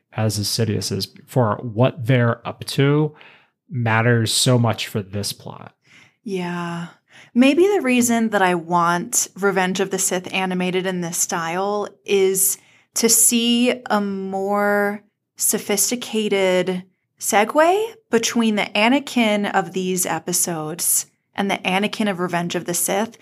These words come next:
Speaker 2: I want to see that slide to the dark side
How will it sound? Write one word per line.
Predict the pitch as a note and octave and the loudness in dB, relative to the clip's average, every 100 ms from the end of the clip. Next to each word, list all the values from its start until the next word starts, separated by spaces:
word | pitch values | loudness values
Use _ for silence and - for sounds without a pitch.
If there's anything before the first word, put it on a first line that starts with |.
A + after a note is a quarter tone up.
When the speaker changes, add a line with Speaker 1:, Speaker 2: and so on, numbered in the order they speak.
| - - - _ | -20 -20 -20 _
Speaker 2:
I | G#3 | 2
want | A#3 C4 D4 - | 4 4 2 0
to | - | -2
see | E3+ - - A#3 A#3 A3+ A3 - _ | -2 0 0 0 4 4 4 0 _
that | F#3+ G3+ G3 F#3 F#3+ | -2 2 4 2 0
slide | - - - G#3 F#3+ F#3 G3 G3+ F#3+ E3+ E3+ - | -2 0 0 2 4 6 4 2 0 -2 -6 -10
to | - G#3+ | -6 -4
the | F#3 | -4
dark | F3+ E3+ E3 - | -2 -4 -4 -2
side | - A3 G#3+ A3 A3+ | 0 0 0 0 -2